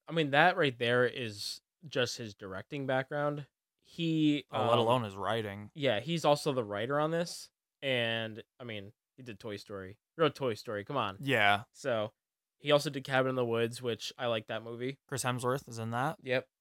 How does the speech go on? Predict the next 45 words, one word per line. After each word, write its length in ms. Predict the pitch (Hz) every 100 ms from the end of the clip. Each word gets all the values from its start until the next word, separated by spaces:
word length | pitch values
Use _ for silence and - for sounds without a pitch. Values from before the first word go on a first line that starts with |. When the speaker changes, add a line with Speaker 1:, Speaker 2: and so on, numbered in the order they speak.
| 151
Speaker 1:
And 160 | 135
then 340 | 127 123 120 117
he 240 | 123 160
did 160 | 175 190
Alien 220 | 170 160
Resurrection, 480 | 147 139 123 - 107
which 160 | 101
I 100 | 98
do 160 | 95 185
not 240 | 92 -
like. 300 | 87 110 _ _
<laughs> 1040 | - - 190 156 147 185 175 175 - 170 -
Speaker 2:
Yeah. 280 | 117 98 101 - 202 - 185 -
Speaker 1:
But, 320 | 139 127 113 147
I 60 |
mean, 200 | 143 113
Toy 200 | - 165
Story, 340 | - 139 107 101
come 120 | 123
on. 240 | 98 92 98
I 60 | -
mean, 160 | 131 117
you, 140 | 123 -
if 140 | 147 - -
Speaker 2:
That 120 | 135 135
makes 180 | 120
up 120 | 113 -
for 160 | 104
Speaker 1:
if, 60 | 175
Speaker 2:
it. 80 | -
Speaker 1:
if, 120 | 156
yeah, 200 | 135 92
if 80 | 107
he 80 | 170
did 140 | 202
Toy 180 | 170 165
Story, 240 | 147 147 127
you 60 |
know 100 | 120
he's 120 | 110
got 160 | 107 98
some 120 | 98
chops. 440 | - 101 120 - -
<laughs> 20 |
So. 120 | 190